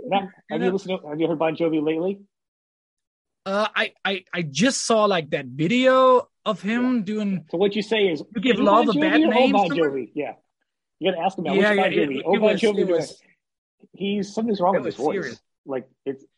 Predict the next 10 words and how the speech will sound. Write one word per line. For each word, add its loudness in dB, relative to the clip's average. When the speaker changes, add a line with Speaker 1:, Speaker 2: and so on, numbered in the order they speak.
Speaker 2:
he's, -4
uh, -12
it's -16
like, -8
I -6
don't -2
know, -4
kind -2
of -4
pitchy. 0